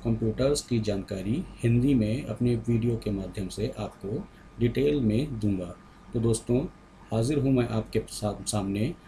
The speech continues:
अपना दूसरा और कंप्यूटर फंडामेंटल के ऊपर वीडियो लेके। तो दोस्तों, सबसे पहले कंप्यूटर फंडामेंटल में हम जानते हैं कि कंप्यूटर आखिर है क्या,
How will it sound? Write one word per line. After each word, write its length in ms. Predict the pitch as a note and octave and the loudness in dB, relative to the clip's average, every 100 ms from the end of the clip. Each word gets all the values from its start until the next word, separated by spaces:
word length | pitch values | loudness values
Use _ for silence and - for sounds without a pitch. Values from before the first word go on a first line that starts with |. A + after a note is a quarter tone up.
| - - | -16 -8
अपना 360 | G#2+ A#2 A2+ | -2 0 2
दूसरा 560 | A2 A2+ A2 A#2 C#3 G3+ - A2+ | 2 0 0 0 -2 -4 -6 0
और 220 | A#2 - - - | 0 0 -8 -6
कंप्यूटर 440 | A2+ A#2 B2+ C#3+ D3 | -2 0 0 2 0
फंडामेंटल 880 | D3 - - B2+ B2 A#2 A2+ B2+ C3+ | 0 -8 0 4 4 4 2 0 -2
के 260 | C3 A2 | -2 -2
ऊपर 300 | G#2+ A2 G#2+ G#2 | -2 0 0 0
वीडियो 440 | G2+ G2+ G#2+ D3+ - - - | -4 -2 -2 -4 -10 -20 -8
लेके। 380 | G2+ G#2+ F#2+ F2+ E2+ - - - - - - - - - | 2 2 2 -6 -10 -16 -20 -20 -20 -20 -20 -20 -20 -8
तो 80 | B2+ | -2
दोस्तों, 420 | A#2+ A2+ - C#3+ F3+ - | 0 0 0 0 0 -6
सबसे 200 | - - | -6 -2
पहले 420 | - A#2 A#2 A#2 C3 | -2 0 2 2 -2
कंप्यूटर 520 | - B2+ B2+ B2+ D3 | -2 0 0 0 0
फंडामेंटल 640 | C3+ B2 A#2+ A2+ A2 A2 | 2 2 4 4 4 4
में 240 | G#2 G#2+ C#3 - - - - | 2 0 -4 -8 -20 -12 0
हम 160 | B2+ B2+ | 2 4
जानते 340 | A#2 A2 D#3 | 4 2 2
हैं 400 | C3 G#2+ A2 B2 - - - | 2 2 0 -2 -10 -18 -12
कि 60 | |
कंप्यूटर 680 | D3 C3+ B2 C3 B2 D3 D3+ C3+ | -4 0 2 4 2 2 0 0
आखिर 320 | A#2+ - C#3 | -2 2 2
है 260 | A#2 C3+ | 4 6
क्या, 300 | A2 F#2+ E2+ | 6 2 -8